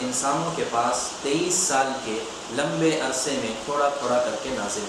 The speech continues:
ہوا ہے۔ دسویں خصوصیت اس کا رسم عثمانی کے مطابق ہونا ہے، یعنی قرآن کریم کو لکھ-، چونکہ عربی زبان میں ہے تو اس کے لکھنے کے مخصوص قواعد ہیں، ایسے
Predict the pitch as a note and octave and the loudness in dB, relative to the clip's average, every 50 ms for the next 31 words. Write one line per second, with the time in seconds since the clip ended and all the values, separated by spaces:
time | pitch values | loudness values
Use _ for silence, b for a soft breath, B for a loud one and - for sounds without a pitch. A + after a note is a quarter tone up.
0 | - G#2 G2+ G2+ - - D#3 E3 E3+ E3+ - G#3 A3 G#3+ F#3+ F3+ F3 E3+ F3+ F3 | -6 -6 -6 -6 -2 2 4 4 4 4 6 6 4 4 4 4 2 2 2 2
1 | F3 F3 - - G3 F#3+ F#3+ F#3+ F#3+ - - - - - D#3+ D#3 D3+ D3+ - - | 2 2 2 2 2 2 2 0 0 0 0 0 2 2 2 4 4 2 2 0
2 | - A#2+ C3+ D3+ D3 - - E3+ F3 E3+ C#3+ C3+ C3 - - C#3 C3+ C#3 D3+ E3 | 0 2 2 4 4 4 4 2 0 0 0 2 2 0 2 2 2 2 2 2
3 | E3+ - - A2+ A2 G#2+ - - A#2+ A2 A2 C#3+ - - C4 C#4 C#4 B3+ - - | 0 0 -2 -2 -2 -2 -2 0 0 2 2 0 0 -2 -2 0 2 2 0 0
4 | - - - - - - - - A#2+ B2 C3 C#3+ C#3 - C#3+ C3+ C3+ C3+ C#3 C#3 | -2 -6 -6 -8 -8 -8 -6 -4 0 0 2 2 2 2 4 4 4 4 2 0
5 | C#3 C3+ C3+ C#3+ D#3+ F3 E3+ E3 E3+ - D#3+ E3+ E3+ D#3+ C3 B2 - - G#2+ G#2 | -2 -2 0 0 0 0 0 -2 -2 -2 0 2 2 2 2 0 -2 -2 -4 -4
6 | - A#2+ A2 A#2+ A#2+ A2 G2+ A#2 C#3+ - - - - D#3+ D3+ D#3+ E3 D#3+ - A#2 | -4 -4 -2 0 2 2 4 4 4 4 4 2 2 2 4 4 4 4 4 2
7 | B2+ C3 B2 B2 B2 A#2+ - D3 D3 - - - E3+ D3 C3 C3 - D3+ C#3+ D3+ | 2 0 0 0 0 -2 -2 -2 -2 -2 -2 -2 0 0 0 -2 -2 -2 0 0
8 | D#3+ D#3+ D#3+ - E3+ E3 D#3+ C3 A#2 - - - - F3 F#3 F#3 - - - - | 0 0 0 0 -2 -2 0 0 -2 -2 -2 -2 -2 0 2 2 2 0 0 2
9 | A#2 A#2+ - C#3 C3+ C3+ - - - - - - - - - - - - - - | 2 4 4 4 2 2 0 -2 -4 -6 -6 -8 -8 -8 -8 -8 -8 -10 -8 -2
10 | - C3+ D#3 D#3+ E3 - G3+ | 0 2 2 4 4 4 2